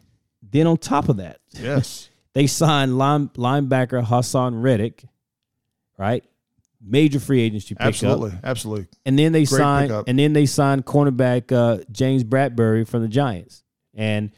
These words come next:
Speaker 1: as Washington fans, we know a lot about James, uh, Bradbury because he came from Carolina, and many of us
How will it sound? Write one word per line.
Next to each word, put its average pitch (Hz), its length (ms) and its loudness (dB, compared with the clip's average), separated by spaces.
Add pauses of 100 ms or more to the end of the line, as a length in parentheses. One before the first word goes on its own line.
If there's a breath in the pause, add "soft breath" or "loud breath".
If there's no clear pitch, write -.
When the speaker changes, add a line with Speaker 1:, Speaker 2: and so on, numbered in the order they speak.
(220)
Speaker 1:
as 104 160 -4
Washington 120 400 -2
fans, 113 340 -2
we 107 160 0
know 113 480 2 (280)
a 110 40 -8
lot 139 140 4
about 120 240 0
James, 107 280 -2 (260)
uh, 101 240 -4
Bradbury 104 500 -2
because 113 240 -4
he 101 80 -8
came 123 220 -2
from 113 100 -12
Carolina, 110 580 -2
and 101 540 -4
many 123 220 2
of 110 100 -2
us 123 380 2